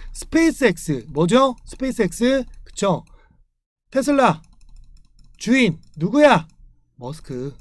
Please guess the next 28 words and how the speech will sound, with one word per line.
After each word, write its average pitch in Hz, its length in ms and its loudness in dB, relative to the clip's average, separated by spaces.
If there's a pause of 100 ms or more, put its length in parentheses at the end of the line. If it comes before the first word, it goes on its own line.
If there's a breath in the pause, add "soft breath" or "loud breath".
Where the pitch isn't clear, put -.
(420)
머스크가 190 500 -2
세운 220 440 0 (180 soft breath)
스페이스X에 220 1080 0 (240 soft breath)
뭐 147 180 2
한다? 233 420 4 (300 soft breath)
위성에 208 520 0 (100)
탑재, - 480 0 (460)
별 196 160 0
추적기 214 840 -2
탑-, - 240 -20
탑재했어요. 190 720 -2 (280 soft breath)
자, 180 120 -2
요거는 233 480 2
폭등 311 260 -2
한번 277 200 2
나올 139 200 -2
겁니다. 120 380 -14
폭등 - 220 -18
한번. 120 560 -6 (360 soft breath)
폭등 - 220 -4
한번 262 200 2
나올 156 180 4
거고, 190 460 2 (220 soft breath)
삼천이백 240 640 0
원까지 226 280 -2
무난하게 196 760 0
갈 135 140 -10
겁니다. 151 680 -2